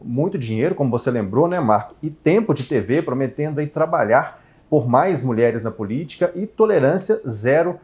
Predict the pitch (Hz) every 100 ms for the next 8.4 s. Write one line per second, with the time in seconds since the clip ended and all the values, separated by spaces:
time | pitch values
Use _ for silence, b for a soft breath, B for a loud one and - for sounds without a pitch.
0 | b - 123 135 151 127 139 - 135 156
1 | 117 95 90 - 98 117 131 143 156 120
2 | 123 - 110 110 120 120 101 107 110 110
3 | 104 107 104 104 110 113 b b b -
4 | 123 117 117 - 113 107 107 123 131 117
5 | 107 113 175 139 95 - B B 117 120
6 | 202 175 165 240 - 131 120 131 147 135
7 | - 104 110 165 143 - - 160 165 156
8 | 131 131 123 110